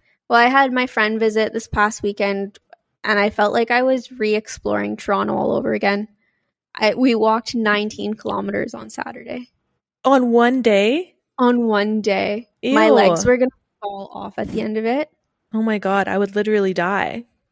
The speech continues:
Speaker 1: Yeah, and weirdly enough, we only took twenty-six thousand steps. You'd think that it would track way more than that for nineteen kilometers.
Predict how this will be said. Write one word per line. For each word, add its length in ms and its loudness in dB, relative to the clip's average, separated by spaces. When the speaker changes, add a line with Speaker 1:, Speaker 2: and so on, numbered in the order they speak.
Speaker 1:
Yeah, 240 2
and 320 -2
weirdly 540 -2
enough, 360 -2
we 140 -2
only 320 0
took 300 -6
twenty-six 600 -4
thousand 460 0
steps. 420 -6
You'd 240 -4
think 300 2
that 320 -4
it 120 0
would 260 0
track 400 -2
way 400 2
more 340 -4
than 160 -6
that 240 -2
for 140 -6
nineteen 420 -6
kilometers. 640 -10